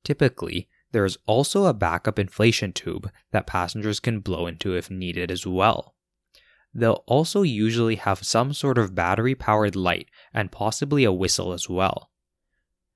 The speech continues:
You might recall from the safety demonstration that passengers are instructed not to inflate the life jacket until they are about to leave the plane.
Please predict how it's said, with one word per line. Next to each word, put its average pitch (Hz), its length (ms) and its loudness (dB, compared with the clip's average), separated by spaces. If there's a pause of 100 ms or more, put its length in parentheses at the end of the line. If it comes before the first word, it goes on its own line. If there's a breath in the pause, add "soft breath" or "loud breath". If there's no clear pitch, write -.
(140)
You 120 120 0
might 127 240 2
recall 120 340 2
from 101 200 -4
the 87 60 -4
safety 101 380 0
demonstration 101 720 -2
that - 160 -6
passengers 151 500 0
are 127 100 2
instructed 95 560 -2
not 92 400 -4
to - 120 0
inflate 107 420 -2
the 98 100 0
life 95 240 2
jacket - 440 -6 (100)
until 101 400 -2
they 120 120 2
are 117 100 2
about 90 320 -4
to 92 100 -6
leave 87 380 -8
the 92 80 -8
plane. - 480 -6